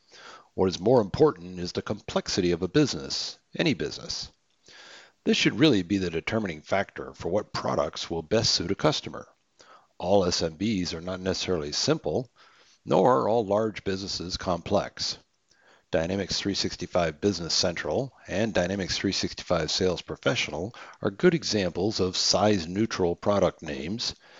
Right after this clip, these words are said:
Maybe next we'll see Enterprise change to Ultimate for size neutrality across the line.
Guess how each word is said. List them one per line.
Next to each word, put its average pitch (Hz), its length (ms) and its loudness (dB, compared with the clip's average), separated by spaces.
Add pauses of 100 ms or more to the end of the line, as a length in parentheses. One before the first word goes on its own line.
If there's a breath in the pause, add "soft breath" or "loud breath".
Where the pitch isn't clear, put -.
(200 loud breath)
Maybe 87 240 2
next 90 380 2
we'll 90 100 0
see 92 340 -2
Enterprise 92 680 2
change 90 420 -2
to 87 480 -2
Ultimate - 500 0
for - 220 -14
size 85 460 -4
neutrality 82 540 -2
across - 400 -2
the 78 100 -8
line. 80 400 -2